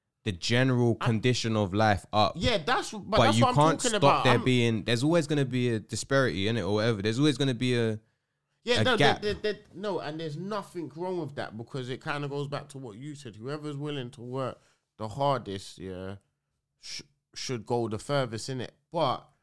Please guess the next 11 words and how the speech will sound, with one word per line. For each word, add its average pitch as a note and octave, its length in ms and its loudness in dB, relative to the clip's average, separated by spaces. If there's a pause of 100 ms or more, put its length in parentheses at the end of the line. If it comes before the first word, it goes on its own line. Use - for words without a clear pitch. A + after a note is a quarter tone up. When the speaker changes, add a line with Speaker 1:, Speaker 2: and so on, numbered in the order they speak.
(640)
Speaker 2:
there D3 120 -8
should C#3+ 180 -10
at C3+ 140 -4
least F3 380 -8
be E3 200 -4
a, C#3 280 -4
a, G2 540 -8
a - 20 -8
better G#2+ 440 -8
starting A2 560 -8
point G2 280 -16